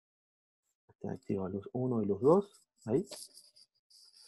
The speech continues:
Voy a mover lentamente. Ok, ahí. Ahí. ¿Cierto?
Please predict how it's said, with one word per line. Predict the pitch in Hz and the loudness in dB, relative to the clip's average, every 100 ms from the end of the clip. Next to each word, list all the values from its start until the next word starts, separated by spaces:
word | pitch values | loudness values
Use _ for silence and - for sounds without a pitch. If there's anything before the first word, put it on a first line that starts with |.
| - _ _ _ _ | -20 _ _ _ _
Voy | 117 104 | -4 -2
a | 101 | -2
mover | 101 147 185 _ _ _ _ _ _ _ _ _ _ _ _ | -2 -2 -2 _ _ _ _ _ _ _ _ _ _ _ _
lentamente. | 107 110 110 107 143 175 - 196 - _ _ _ _ - - _ - _ - _ | 0 0 0 0 2 2 2 0 -4 _ _ _ _ -20 -20 _ -20 _ -20 _
Ok, | 104 107 104 170 - _ - | -8 -8 -2 -4 -4 _ -10
ahí. | 107 120 170 - _ _ _ _ _ _ _ _ _ _ _ _ _ _ _ _ _ _ - _ _ _ _ _ | -4 -4 -4 -10 _ _ _ _ _ _ _ _ _ _ _ _ _ _ _ _ _ _ -20 _ _ _ _ _
Ahí. | 117 120 143 - - - _ _ _ _ _ _ _ _ _ _ _ _ - - - - | -4 0 0 -2 -12 -20 _ _ _ _ _ _ _ _ _ _ _ _ -20 -20 -20 -16
¿Cierto? | - 123 139 160 | 0 0 4 2